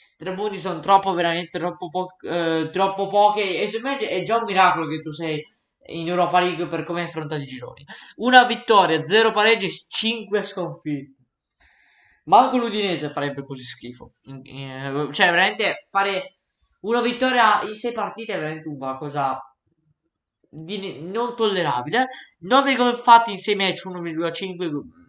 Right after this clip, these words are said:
uno, comunque un gol e mezza gara, e tredici gol presi, due gol a partita presi. Malissimo in Champions League,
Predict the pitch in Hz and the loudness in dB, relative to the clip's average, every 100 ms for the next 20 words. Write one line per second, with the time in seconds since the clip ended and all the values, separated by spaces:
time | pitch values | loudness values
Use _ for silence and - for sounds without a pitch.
0 | - 165 175 165 143 131 156 165 147 160 | -14 -10 -8 -8 -10 -10 -6 -6 -8 -10
1 | 170 175 160 170 185 170 180 214 220 196 | -6 -6 -4 -2 -2 -2 -6 -4 2 4
2 | 190 247 - - _ - 208 254 262 254 | 6 4 0 -16 _ -4 0 4 4 4
3 | 208 220 202 - 190 165 139 139 196 220 | -2 -2 -2 -4 0 0 -2 -6 -6 2
4 | 214 214 214 - - _ - 147 185 170 | 4 4 0 -6 -16 _ -12 0 2 2
5 | 151 160 - - 131 - 143 _ _ _ | 0 -4 -12 -16 -20 -16 -18 _ _ _
6 | - 143 123 - - _ _ _ _ - | -10 -8 -8 -12 -20 _ _ _ _ -20
7 | - - 170 220 240 247 - 220 180 165 | -20 -12 2 6 6 4 -2 -6 -6 -4
8 | 202 202 226 196 190 156 147 170 175 | -6 -4 -6 -4 -4 -4 -2 -2 -2